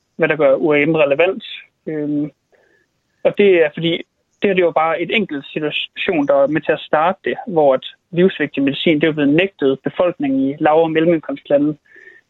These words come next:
Øh, og det er også noget, som organisationer som Læger Uden Grænser, de har konfronteret i, i mange årtier.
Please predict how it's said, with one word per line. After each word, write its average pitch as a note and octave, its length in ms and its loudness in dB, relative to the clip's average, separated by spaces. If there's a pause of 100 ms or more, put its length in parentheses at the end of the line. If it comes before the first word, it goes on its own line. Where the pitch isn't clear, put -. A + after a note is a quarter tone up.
(120)
Øh, C#3 240 4
og D3 100 4
det D#3 60 0
er D#3 60 2
også D#3 160 -2
noget, E3 180 2
som D3 340 -2
organisationer D#3 640 -2
som C#3+ 160 -2
Læger D#3+ 320 2
Uden D#3+ 220 2
Grænser, E3+ 400 0
de D#3+ 160 0
har D3 320 2 (360)
konfronteret D3+ 640 0
i, C#3 40 -4
i D3 120 -6
mange E3+ 360 2
årtier. D3 580 -2